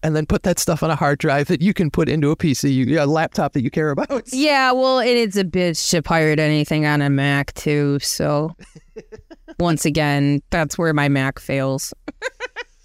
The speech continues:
Speaker 1: Um, just a couple more things I wanted to hit gaming-wise.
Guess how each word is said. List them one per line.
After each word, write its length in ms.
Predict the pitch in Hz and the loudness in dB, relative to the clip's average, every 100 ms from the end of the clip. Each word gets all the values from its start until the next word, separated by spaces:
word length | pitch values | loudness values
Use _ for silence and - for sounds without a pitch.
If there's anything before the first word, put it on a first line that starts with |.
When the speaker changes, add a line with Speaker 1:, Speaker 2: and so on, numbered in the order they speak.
| _ _ _ | _ _ _
Speaker 1:
Um, 360 | - 190 190 185 | -2 2 2 0
just 160 | 254 247 | 0 0
a 60 | |
couple 200 | 247 214 | 0 0
more 140 | 214 208 | 0 0
things 220 | 208 196 | 0 0
I 20 | |
wanted 200 | 185 175 | 0 2
to 40 | |
hit 160 | 175 - | 0 2
gaming-wise. 640 | 156 156 165 165 165 170 | 0 2 0 2 2 0